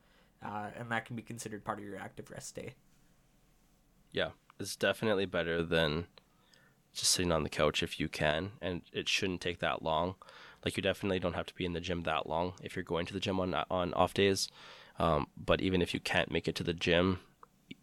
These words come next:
Speaker 2: like, a twenty minute or half an hour walk can help so much.
Speaker 1: Yeah, exactly. So get a dog.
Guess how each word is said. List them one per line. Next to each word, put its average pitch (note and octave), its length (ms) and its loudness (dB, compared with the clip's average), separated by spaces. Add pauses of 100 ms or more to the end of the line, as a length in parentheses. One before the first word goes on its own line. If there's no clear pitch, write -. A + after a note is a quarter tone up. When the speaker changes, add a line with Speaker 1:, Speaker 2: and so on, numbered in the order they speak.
Speaker 2:
like, E2 160 0
a E2 80 4
twenty F2 360 2
minute E2+ 220 4
or E2 100 4
half - 260 0
an F#2 80 2
hour D#2+ 160 8
walk C#2+ 480 2
can - 160 -2
help B1 200 0
so - 160 0
much. - 420 -4 (880)
Speaker 1:
Yeah, G2 160 -12 (220)
exactly. A#2+ 580 -8
So - 160 -8
get D#3 180 -4
a D#3+ 40 -2
dog. A#2+ 380 4